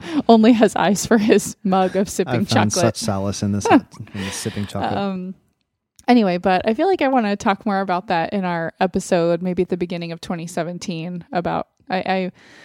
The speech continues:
Speaker 1: I've been thinking, I guess, about
Speaker 2: It's
Speaker 1: trying
Speaker 2: made
Speaker 1: to
Speaker 2: a really crazy gulp sound. Did you hear that?
Speaker 1: <laughs> No, I didn't.
Speaker 2: Okay.
Speaker 1: Try to
Speaker 2: It was
Speaker 1: keep those to yourself, please.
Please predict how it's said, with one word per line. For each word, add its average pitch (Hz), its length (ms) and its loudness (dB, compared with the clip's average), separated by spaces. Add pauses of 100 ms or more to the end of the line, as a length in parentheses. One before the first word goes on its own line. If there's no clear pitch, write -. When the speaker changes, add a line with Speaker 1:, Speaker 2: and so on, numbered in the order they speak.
(240)
Speaker 1:
I've 202 120 2
been 214 140 4
thinking, 233 340 0
I 196 80 -2
guess, 190 260 -4
about 175 400 -2
Speaker 2:
It's - 100 -4
Speaker 1:
trying 185 120 0
Speaker 2:
made 170 120 6
Speaker 1:
to 139 60 6
Speaker 2:
a - 20 4
really 127 200 4
crazy 113 320 2
gulp 101 240 -4
sound. 92 220 -6
Did 90 120 -6
you 98 80 0
hear 104 140 -2
that? 440 580 -4
Speaker 1:
<laughs> - 40 -20 (160)
No, 190 280 -4
I 196 100 -2
didn't. 190 320 -4
Speaker 2:
Okay. - 380 -6 (340)
Speaker 1:
Try 226 140 -2
to 202 60 -2
Speaker 2:
It - 0 -
was 214 60 -4
Speaker 1:
keep 220 200 -4
those 202 220 2
to - 80 -8
yourself, 180 440 -6
please. - 460 -8